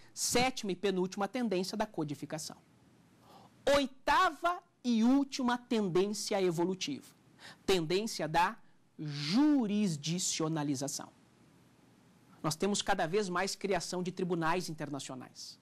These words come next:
Inicialmente, tribunais ad hoc. Hoje, já são tribunais permanentes, como o Tribunal Penal Internacional, criado pelo Tratado de Roma de mil novecentos e noventa e oito. Essa é a oitava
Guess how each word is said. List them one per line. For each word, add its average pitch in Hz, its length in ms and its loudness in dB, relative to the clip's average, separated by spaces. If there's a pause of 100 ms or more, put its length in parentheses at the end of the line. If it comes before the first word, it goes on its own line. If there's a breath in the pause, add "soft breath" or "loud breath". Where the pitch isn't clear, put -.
(520 loud breath)
Inicialmente, 285 840 2
tribunais 226 480 0
ad 269 180 2
hoc. 196 200 2 (720)
Hoje, 233 600 2 (320)
já 208 180 0
são 190 300 -2
tribunais 185 720 -2 (100)
permanentes, 180 1000 -2 (600)
como 165 180 0
o 156 40 -2
Tribunal 165 420 0
Penal 147 380 -2
Internacional, 202 760 -2 (640)
criado 165 580 4
pelo 139 220 -12
Tratado 156 400 -6
de 185 80 -2
Roma 196 400 0 (340)
de 262 140 2
mil 185 180 6
novecentos 160 520 -2
e 143 40 -2
noventa 135 320 -4
e 170 40 -4
oito. - 320 -14 (500 loud breath)
Essa 220 320 2
é 190 60 2
a 190 60 4
oitava 226 680 0